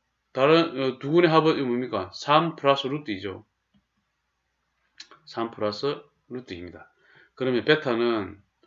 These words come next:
사를 우변으로 이항을 하면은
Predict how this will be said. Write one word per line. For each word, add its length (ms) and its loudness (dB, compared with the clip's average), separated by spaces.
사를 560 -8
우변으로 720 -2
이항을 320 -2
하면은 440 -4